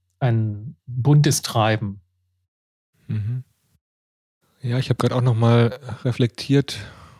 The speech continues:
Speaker 2: und viele Parallelen gefunden zu meiner Arbeit als Berater und Organisationsentwickler,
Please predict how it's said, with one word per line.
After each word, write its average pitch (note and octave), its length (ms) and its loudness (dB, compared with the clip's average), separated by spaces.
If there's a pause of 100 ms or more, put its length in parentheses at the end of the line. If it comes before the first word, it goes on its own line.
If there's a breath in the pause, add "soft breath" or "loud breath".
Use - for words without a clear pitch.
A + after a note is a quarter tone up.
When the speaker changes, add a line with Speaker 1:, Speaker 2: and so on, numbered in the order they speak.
(160)
Speaker 2:
und A#2 180 -8
viele C3 260 0
Parallelen B2 540 4
gefunden A2 580 0
zu - 160 -4
meiner G#2+ 260 2
Arbeit A2 240 0
als G#2+ 160 -2
Berater G#2+ 460 0
und G#2 120 0
Organisationsentwickler, G#2+ 1160 -4